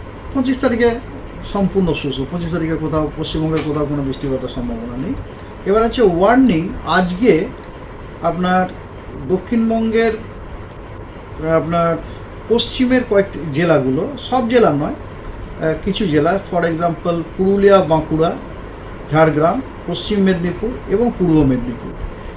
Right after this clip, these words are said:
এই জেলাগুলোতে, আহ, thunderstorm with lightning এবং তার সাথে ঝোড়ো হাওয়া তিরিশ থেকে চল্লিশ কিলোমিটার প্রতি ঘন্টায় হওয়ার সম্ভাবনা আছে এবং তার জন্য আমরা হলুদ সতর্কবার্তা দিয়েছি। তবে এগুলো কিন্তু আইসোলেটেড,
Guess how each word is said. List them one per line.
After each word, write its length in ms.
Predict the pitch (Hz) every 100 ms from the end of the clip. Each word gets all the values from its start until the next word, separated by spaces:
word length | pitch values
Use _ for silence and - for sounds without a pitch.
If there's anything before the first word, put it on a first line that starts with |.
| - - 196
এই 140 | 254
জেলাগুলোতে, 680 | 185 185 196 202 196 156 170
আহ, 1200 | 240 - - - - - 151 151 156 151 - -
thunderstorm 420 | 170 190 196 220 202
with 140 | 185 143
lightning 480 | 147 143 135 160 285 359 - - - - - - - -
এবং 260 | 156 160 160
তার 180 | 170 190
সাথে 400 | - 190 185 190
ঝোড়ো 340 | 131 - 180 190
হাওয়া 360 | 131 135 147 - -
তিরিশ 280 | 160 175 -
থেকে 220 | 175 165 151
চল্লিশ 380 | 151 147 156 -
কিলোমিটার 400 | 151 147 151 190 -
প্রতি 240 | 139 156 127
ঘন্টায় 300 | 127 123 - - - - - -
হওয়ার 200 | 139 139
সম্ভাবনা 520 | - 143 139 143 156
আছে 240 | 165 165
এবং 100 | 262 254
তার 200 | 147 143
জন্য 240 | 143 180
আমরা 300 | 214 143 170 247 -
হলুদ 200 | 151 185
সতর্কবার্তা 760 | - 143 131 131 156 151 147 240
দিয়েছি। 360 | 156 120 107 - - - -
তবে 160 | 190 208
এগুলো 280 | 190 220 233
কিন্তু 420 | 277 247 240 269 - - -
আইসোলেটেড, 720 | 185 214 - 156 131 - 123